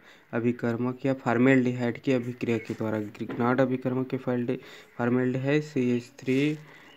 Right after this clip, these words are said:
एम जी बी आर, इसको बोलते हैं ग्रिग्नार्ड अभिकर्मक, है ना, सी एच थ्री एम जी बी आर के plus, ये हो जाएगा सी two double बॉन्ड O, ये अभिक्रिया करके ये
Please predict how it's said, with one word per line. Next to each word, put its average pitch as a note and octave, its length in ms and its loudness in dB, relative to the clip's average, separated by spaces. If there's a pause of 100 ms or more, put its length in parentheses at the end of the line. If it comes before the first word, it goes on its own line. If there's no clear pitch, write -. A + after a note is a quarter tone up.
(180)
एम A#2 320 4
जी D3 340 2 (1300)
बी B2 300 4
आर, G#2+ 180 -6 (480)
इसको B2 280 -4
बोलते B2 340 2
हैं C#3+ 240 2
ग्रिग्नार्ड A#2 500 2
अभिकर्मक, A2 680 -2 (640)
है C#3 80 -2
ना, D3 120 2
सी B2 220 0
एच A#2 200 -2
थ्री D3 220 2
एम A#2+ 200 0
जी D3+ 240 2
बी B2 240 0
आर B2 180 -2
के D3+ 80 2 (380)
plus, A#2+ 500 0 (540)
ये B2 300 2
हो B2+ 180 0
जाएगा A#2+ 420 0
सी A#2 320 -2 (180)
two E3+ 300 2 (380)
double A#2 300 0
बॉन्ड C3+ 460 0 (680)
O, C#3+ 200 4 (1000)
ये B2+ 200 2
अभिक्रिया B2 580 2
करके B2 480 0
ये C3 260 2